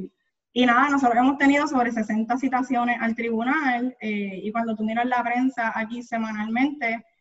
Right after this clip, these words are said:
se paran, se paralizan investigaciones contra personas que sabemos que han actuado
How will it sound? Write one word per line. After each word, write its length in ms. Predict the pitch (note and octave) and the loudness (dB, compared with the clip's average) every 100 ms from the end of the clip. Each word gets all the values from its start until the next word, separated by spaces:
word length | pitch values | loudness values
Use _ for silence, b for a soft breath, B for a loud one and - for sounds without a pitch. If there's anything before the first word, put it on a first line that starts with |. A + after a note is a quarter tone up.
| _ | _
se 220 | - A3+ G#3+ | -4 -2 0
paran, 420 | G#3 B3+ B3 A3+ | 0 0 0 -4
se 80 | A3+ | -6
paralizan 440 | G#3+ G#3 G#3+ A#3+ | -4 -6 -4 -2
investigaciones 920 | B3+ A#3+ B3 A3+ A3 A3+ A#3+ A#3 A3 - | -2 -2 -4 -4 -4 -2 0 0 -4 -6
contra 760 | A3+ G#3+ G#3 G3+ F#3+ F#3 F#3 - | -6 -6 -4 -4 -4 -6 -10 -10
personas 500 | A3 G#3+ - B3 C4+ | -6 -4 0 2 2
que 100 | B3 | 2
sabemos 460 | C4 A3 A3 B3+ B3 B3 | -2 -2 0 -2 -2 -6
que 120 | G#3 | -4
han 380 | G3+ G3+ A3 A3 | -4 -4 -4 -4
actuado 680 | A3+ A#3 A3+ A3+ A#3 A3 | -6 -4 0 2 2 0